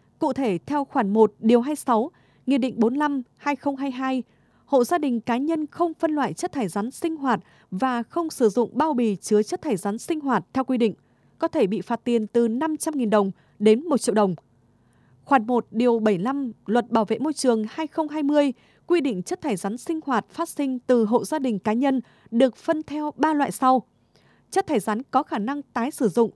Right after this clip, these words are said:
tái chế, chất thải thực phẩm, chất thải rắn sinh hoạt khác. Đây là quy định mới, còn quy định hiện hành không quy định xử phạt về hành vi này.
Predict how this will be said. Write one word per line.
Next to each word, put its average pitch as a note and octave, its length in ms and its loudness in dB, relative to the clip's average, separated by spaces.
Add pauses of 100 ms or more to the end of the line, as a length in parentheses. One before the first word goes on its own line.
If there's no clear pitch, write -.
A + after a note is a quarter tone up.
tái A#3 140 2
chế, A#3 320 2 (580)
chất G4 160 -2
thải C#4+ 160 -4
thực A3+ 160 -4
phẩm, G#3 240 2 (420)
chất G4 160 -2
thải C4 140 -2
rắn G#3+ 180 -4
sinh D#4 200 -4
hoạt C4+ 240 -2
khác. D#4 200 0 (640)
Đây B3+ 240 2
là A#3 100 0
quy C#4+ 160 -2
định A3+ 220 -2
mới, G#3+ 300 2 (280)
còn B3+ 220 0
quy E4 140 -4
định C#4 140 -2
hiện A3+ 180 -2
hành A3+ 260 -4
không E4 300 -4
quy E4 140 -2
định C4 200 -2
xử A3+ 200 -2
phạt A3 280 -4 (120)
về A#3 220 0
hành A3 160 -2
vi C#4+ 160 -2
này. A#3 260 0